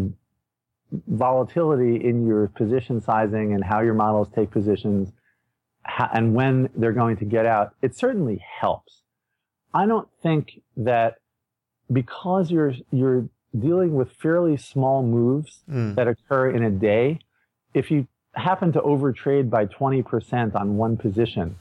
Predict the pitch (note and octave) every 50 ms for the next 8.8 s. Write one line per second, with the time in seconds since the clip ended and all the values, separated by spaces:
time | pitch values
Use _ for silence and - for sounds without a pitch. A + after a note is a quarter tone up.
0 | - - - - A2+ G#2 G2+ - C3+ B2+ A#2 - - F3+ G#3 A3+ A3 G#3 F3+ D#3
1 | C3+ B2 A2 G#2+ A2+ C3+ C#3 C3+ - - - - C3 C3+ C3+ B2 G#2 B2 A#2+ A#2
2 | G#2+ G#2 A#2+ A#2+ A2 A2+ G#2+ G2 G#2+ A2 G#2 - A#2 G#2+ G2 F2 E2+ - _ _
3 | _ - A2+ G2+ - C3+ A#2 - - B2 A2 - - - - - F#3 F#3 F#3+ G3
4 | G3+ F#3+ D#3+ C3+ A#2+ - C3 A2+ G2+ B2+ C#3 C3+ - A#2+ G#2+ G2+ G2 F#2 F#2+ -
5 | - A2 G#2 G#2 G#2+ - _ _ _ _ _ _ _ _ - C3+ C#3 B2+ C3+ B2+
6 | A#2+ A2+ - - C#3 C3 B2+ A#2+ - A#2+ A2 A2+ G2+ A2+ A#2 A2 G#2 G#2+ A#2+ C3
7 | C#3 B2+ G#2+ G2+ G2 G2 A#2+ A2+ A2 G#2 A#2+ - - G#2+ A2 G#2+ A2 G#2+ G#2 -
8 | - A2+ G#2+ G2+ F#2+ G2 F#2+ F#2 - - B2 A#2+ G#2+ F2+ E2